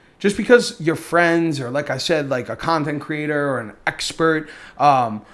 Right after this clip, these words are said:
says that you overpaid, whatever, man. I mean, within reason, don't go crazy. But if you can get a deal that you think is fair, or at least close to fair, to get one of your guys, just go out and do it. But on that same note, do not trade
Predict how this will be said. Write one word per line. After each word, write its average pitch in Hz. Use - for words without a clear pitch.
says 170
that 165
you 147
overpaid, 190
whatever, 196
man. 131
I 156
mean, 175
within 196
reason, 143
don't 120
go 135
crazy. 165
But 151
if 143
you 196
can 240
get 220
a -
deal 165
that 139
you 165
think 175
is 151
fair, 175
or 131
at 123
least 143
close 165
to 151
fair, 151
to 131
get 135
one 143
of 139
your 127
guys, 120
just -
go 127
out 120
and 107
do 147
it. 143
But 151
on 208
that 196
same 175
note, 156
do 196
not 185
trade 143